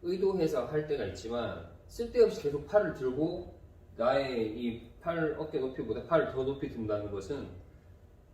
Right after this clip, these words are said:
몸을 혹사시키는 거라고 봐야 돼요. 모든 시술에서는 내가 초보자면은 제일 많이 하는 게 뭐야? 힘을 많이 준다고, 힘을.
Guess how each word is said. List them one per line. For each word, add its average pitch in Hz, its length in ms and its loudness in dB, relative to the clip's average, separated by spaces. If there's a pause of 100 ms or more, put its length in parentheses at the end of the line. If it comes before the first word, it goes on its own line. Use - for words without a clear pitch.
몸을 143 920 0 (120)
혹사시키는 - 560 -6
거라고 82 280 -4
봐야 90 220 -6
돼요. 78 140 -12 (760)
모든 180 240 0
시술에서는 170 680 -2
내가 - 160 4
초보자면은 139 680 -2
제일 127 220 -6
많이 110 180 0
하는 117 200 -2
게 101 60 -8
뭐야? - 180 -10
힘을 233 320 -4
많이 107 240 -2
준다고, 90 320 -10
힘을. - 360 -10